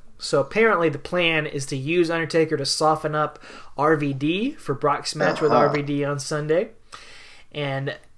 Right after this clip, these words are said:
Speaker 1: uh, we, we do more stuff in the show. Heyman's pumping up Lesnar again for the match and says, "The anticipation for vengeance is better than sex," which feels like a line Vince McMahon gave him. <laughs>
Speaker 2: Yeah.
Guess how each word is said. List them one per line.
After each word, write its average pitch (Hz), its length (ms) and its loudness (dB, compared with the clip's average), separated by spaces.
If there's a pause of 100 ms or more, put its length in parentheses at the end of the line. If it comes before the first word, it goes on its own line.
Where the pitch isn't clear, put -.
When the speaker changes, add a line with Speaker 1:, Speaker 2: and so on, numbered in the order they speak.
(460)
Speaker 1:
uh, 127 300 -10
we, 131 160 -8 (160)
we 139 100 -4
do 139 260 0
more 160 200 4
stuff 160 260 2
in 165 60 -6
the 156 80 -4
show. 165 580 6
Heyman's 165 460 0
pumping 165 340 0
up 151 100 0
Lesnar 156 400 4
again 156 280 0
for 160 120 0
the 147 80 0
match 151 500 0
and 151 180 -12 (320)
says, 151 400 -4 (180)
"The 196 160 0
anticipation 196 760 2
for 147 180 -4
vengeance 185 560 2
is 156 100 -2
better 190 400 8
than 180 180 0
sex," - 800 2 (840)
which 151 460 -2 (140)
feels 196 220 8
like 170 120 8
a 143 80 2
line 156 300 6
Vince 160 160 0
McMahon 156 380 -2
gave 151 200 0
him. 220 220 -2 (480)
<laughs> 147 340 6
Speaker 2:
Yeah. 90 500 8